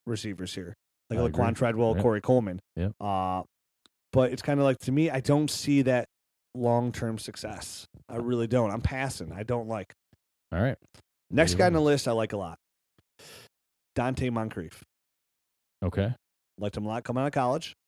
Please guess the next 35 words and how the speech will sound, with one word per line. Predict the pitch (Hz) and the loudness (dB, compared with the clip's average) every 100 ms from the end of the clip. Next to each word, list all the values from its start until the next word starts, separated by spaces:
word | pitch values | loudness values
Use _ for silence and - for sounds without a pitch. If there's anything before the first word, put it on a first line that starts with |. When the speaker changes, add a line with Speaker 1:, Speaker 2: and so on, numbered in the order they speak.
| _ _ - | _ _ -6
Speaker 2:
Okay. | 82 - 87 - | -6 -2 -2 2
I | |
mean, | 107 107 | 4 6
he's | 101 | 4
still | - 127 | 4 4
young, | 101 123 92 | 4 2 -2
twenty-two | - 95 123 - | -4 -4 -4 -2
years | 107 90 | -2 0
old. | 98 92 | 0 0
I | |
didn't | 85 87 | -2 -2
realize | 92 90 80 | -2 -2 -4
he | 82 | -4
was | 76 67 | -4 -4
that | 76 80 | -4 -4
young. | 73 80 92 69 | -4 -4 -6 -8
Speaker 1:
Super | - - - 185 120 92 101 143 - _ _ _ _ | -12 -10 0 2 2 0 -2 -10 -18 _ _ _ _
young. | 113 95 82 98 _ | -6 -6 -8 -16 _
Speaker 2:
Yeah, | - 98 71 - | -4 -4 -4 -8
that's, | 85 - - | -10 -10 -10
um, | 78 80 73 71 71 _ _ _ _ _ | -6 -6 -6 -10 -14 _ _ _ _ _
I | 107 | 4
mean, | 113 | 6
that | 120 | 6
was | 104 | 4
surprising | - 90 101 85 73 71 | 2 2 2 2 -2 -8
when, | 73 85 78 92 | -6 -6 -2 0
when | 87 | 2
I | |
was | 85 78 | 0 0
running | 87 85 | 0 -2
through | 82 82 | -2 -2
this | 78 | -2
list | 73 85 80 - - | -2 -2 -2 -6 -12
and, | 73 76 76 | -8 -8 -10